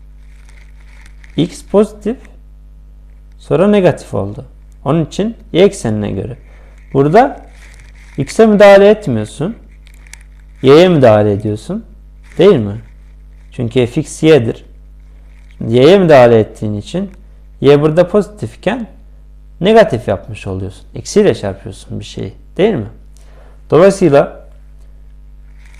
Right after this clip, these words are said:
eğer f x eşittir y iken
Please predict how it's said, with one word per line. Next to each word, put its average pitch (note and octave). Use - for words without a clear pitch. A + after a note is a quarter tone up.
eğer D3+
f D3
x -
eşittir C#3+
y C#3
iken A2